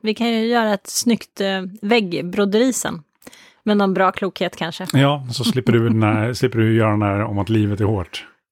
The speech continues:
Speaker 1: Ja, precis.
Speaker 2: Ja.
Speaker 1: Ja, nej, men det är väl typ det som har hänt den här veckan, känner jag.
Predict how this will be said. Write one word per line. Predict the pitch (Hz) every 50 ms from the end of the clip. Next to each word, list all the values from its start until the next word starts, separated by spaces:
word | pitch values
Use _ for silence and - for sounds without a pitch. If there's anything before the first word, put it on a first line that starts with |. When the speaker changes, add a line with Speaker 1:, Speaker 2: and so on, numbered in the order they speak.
| _
Speaker 1:
Ja, | - 226 233 247 262 254 - _ _
precis. | - 233 226 226 262 196 165 185 - - - - _ - - _ _ _ _ _ _ _ - - - - - -
Speaker 2:
Ja. | - - 92 92 - - _ _ _ _ _ _ _ _ _ _ _ _ _ _ _ _ -
Speaker 1:
Ja, | 339 349 294 233 247
nej, | 262 269 277 285
men | 294 302 262
det | 233
är | 226
väl | 254 320
typ | - - 453 415 - -
det | 311 285
som | - - 294
har | 240 208
hänt | 240 320 427 - -
den | - 427
här | 247 208
veckan, | 190 185 - - - 127 160
känner | - - 156 160 147
jag. | 117 151 185